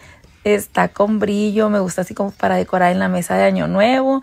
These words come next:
Acá me encontré con otros zapatos de esta marca Zara también. Igual, igual de raros y picudos que los otros, pero no dejan de ser elegantes. Mira nada más,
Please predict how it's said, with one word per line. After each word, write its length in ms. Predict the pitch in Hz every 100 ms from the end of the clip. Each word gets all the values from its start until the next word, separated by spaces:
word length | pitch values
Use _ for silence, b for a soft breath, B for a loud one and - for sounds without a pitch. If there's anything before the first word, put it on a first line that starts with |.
| B B B _
Acá 500 | 214 208 208 - 208
me 80 | 202
encontré 380 | 226 254 226 202
con 120 | 214
otros 280 | 214 220 233
zapatos 680 | 226 190 - 196 - 220 233
de 160 | 214
esta 260 | 180 - 196
marca 500 | 202 196 190 202 190
Zara 600 | - - 214 208 214 214
también. 580 | - 202 196 226 269 320 B B B -
Igual, 600 | 262 262 269 320 294 -
igual 340 | 254 247 233 240
de 60 |
raros 320 | 247 233 247
y 80 | 262
picudos 500 | 226 214 - 208 208
que 100 | 254
los 180 | 233 190
otros, 280 | 190 214 240
pero 200 | 233 214
no 160 | 190 175
dejan 260 | 170 202
de 120 | 214 202
ser 180 | 202
elegantes. 800 | 196 202 208 220 254 262 226 202
Mira 240 | 202 196 185
nada 180 | 190
más, 240 | 208 254